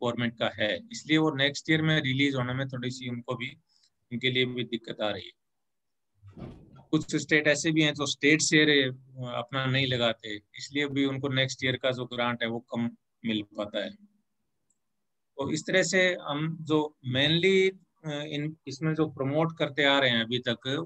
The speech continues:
उसमें एक तो nursery development के लिए है, दूसरा plantation के लिए है। तो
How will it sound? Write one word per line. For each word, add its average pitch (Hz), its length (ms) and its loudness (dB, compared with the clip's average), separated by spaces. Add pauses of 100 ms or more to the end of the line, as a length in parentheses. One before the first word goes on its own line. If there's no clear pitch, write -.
(100)
उसमें 147 260 -2
एक 143 160 0
तो 151 100 0
nursery 131 440 2
development 156 720 2
के 156 60 4
लिए 156 300 6
है, 185 80 0 (540)
दूसरा 143 300 0
plantation 131 600 -2
के 139 180 -2
लिए 117 240 0
है। 87 80 -10 (1040)
तो 147 280 2